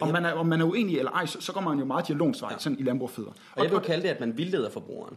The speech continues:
Speaker 2: Det er det, jeg ser Landbrug og Fødevare gøre. Så det er en lobbyfront
Speaker 1: Men, men,
Speaker 2: for
Speaker 1: men har, har du
Speaker 2: griseindustrien.
Speaker 1: det indtryk? Fordi,
Speaker 2: Ja, det
Speaker 1: altså,
Speaker 2: har jeg. Det har jeg.
Speaker 1: i, i
Speaker 2: I
Speaker 1: min,
Speaker 2: den,
Speaker 1: i
Speaker 2: i
Speaker 1: min,
Speaker 2: den grad, ja.
Speaker 1: men i min optik er det jo ikke en hemmelighed,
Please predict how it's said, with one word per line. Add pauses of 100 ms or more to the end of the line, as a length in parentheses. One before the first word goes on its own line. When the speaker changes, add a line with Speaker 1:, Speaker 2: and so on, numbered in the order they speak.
(140)
Speaker 2:
Det
er
det,
jeg
ser
Landbrug
og
Fødevare
gøre.
Så
det
er
en
lobbyfront
Speaker 1:
Men,
men,
Speaker 2:
for
Speaker 1:
men
har,
har
du
Speaker 2:
griseindustrien.
Speaker 1:
det
indtryk?
Fordi,
Speaker 2:
Ja,
det
Speaker 1:
altså,
Speaker 2:
har
jeg. (140)
Det
har
jeg. (140)
Speaker 1:
i, (100)
i
Speaker 2:
I
Speaker 1:
min,
Speaker 2:
den,
Speaker 1:
i
Speaker 2:
i
Speaker 1:
min,
Speaker 2:
den
grad,
ja.
Speaker 1:
men
i
min
optik
er
det
jo
ikke
en
hemmelighed,